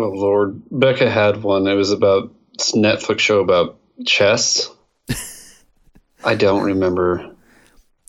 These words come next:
what it was called though, for the life of me right now.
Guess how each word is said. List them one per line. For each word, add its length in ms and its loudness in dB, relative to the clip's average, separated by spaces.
what 280 2
it 60 2
was 240 0
called 400 -8
though, 420 -8
for 140 -4
the 80 4
life 400 0
of 60 -6
me 120 0
right 220 0
now. 340 0